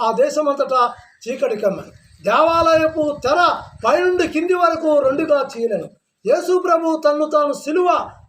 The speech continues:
బలియాగం, యజ్ఞం, ప్రాణతర్పణ ఎవరి కోసం సిలువపై మరణించారని ప్రతి ఒక్కరూ ఆత్మవిమర్శ చేసుకొని ఆలోచించాలి, ధ్యానించాలి, ప్రార్థించాలి. ద్వేషం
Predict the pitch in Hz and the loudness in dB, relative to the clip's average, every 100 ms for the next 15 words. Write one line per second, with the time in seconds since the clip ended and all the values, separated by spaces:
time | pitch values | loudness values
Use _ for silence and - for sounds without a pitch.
0 | - 214 311 339 330 311 311 311 - - | -4 0 2 4 2 4 0 -2 -12 -12
1 | 175 269 285 349 330 320 - - 214 269 | -4 -2 -2 -2 0 -2 -6 -10 -2 0
2 | 349 349 320 330 320 294 294 - - 185 | 0 2 0 0 2 2 0 -6 -20 -8
3 | 190 285 359 349 349 370 359 349 294 330 | -2 2 2 2 0 2 0 0 0 0
4 | 359 370 349 269 302 359 339 339 320 311 | 0 2 0 2 2 2 0 0 2 2
5 | 294 285 - _ - 277 370 349 339 330 | 0 -4 -8 _ -4 -2 2 2 2 2
6 | 311 247 311 349 339 311 311 - 240 262 | 2 0 0 0 -2 0 -2 -2 -2 0
7 | 302 320 339 285 - - _ 202 247 330 | -2 -2 0 0 -2 -10 _ -2 0 2
8 | 320 302 294 294 277 277 277 _ _ 165 | 0 -4 0 0 0 -2 -6 _ _ -4
9 | 240 302 294 277 269 262 262 _ _ 214 | -2 -2 0 0 0 0 -4 _ _ -4
10 | 233 262 240 220 196 - - _ _ _ | -4 -4 -6 -4 -4 -6 -14 _ _ _
11 | 180 320 - 339 202 | -4 -2 0 -2 -2